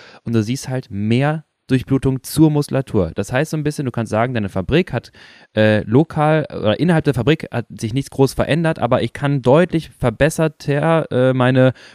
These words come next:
Rohstoffe zuführen. Ich hab vielleicht noch einen Nebeneingang von meiner Fabrik, da kann jetzt auch noch Rohstoff rein und dann kann meine Fabrik auch nachher effizienter arbeiten.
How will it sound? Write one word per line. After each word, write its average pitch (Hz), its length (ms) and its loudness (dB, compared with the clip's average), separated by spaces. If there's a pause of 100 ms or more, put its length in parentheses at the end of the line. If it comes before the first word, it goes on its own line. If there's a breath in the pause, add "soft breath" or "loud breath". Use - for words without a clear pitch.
(120)
Rohstoffe 139 680 4
zuführen. 139 380 0
Ich 117 60 -2
hab 117 80 -2
vielleicht 107 120 -2
noch 107 60 0
einen 104 100 2
Nebeneingang 120 680 0
von 117 120 -2
meiner 113 160 0
Fabrik, 113 260 -2
da 120 80 -2
kann 147 160 -2
jetzt - 160 -6
auch 120 60 2
noch 117 160 0
Rohstoff 110 420 -2
rein 107 260 0
und 104 140 -2
dann 127 240 0
kann 113 260 -4
meine 104 140 -2
Fabrik 104 280 -2
auch 101 100 -2
nachher 98 240 -4
effizienter 90 460 -6
arbeiten. - 440 -10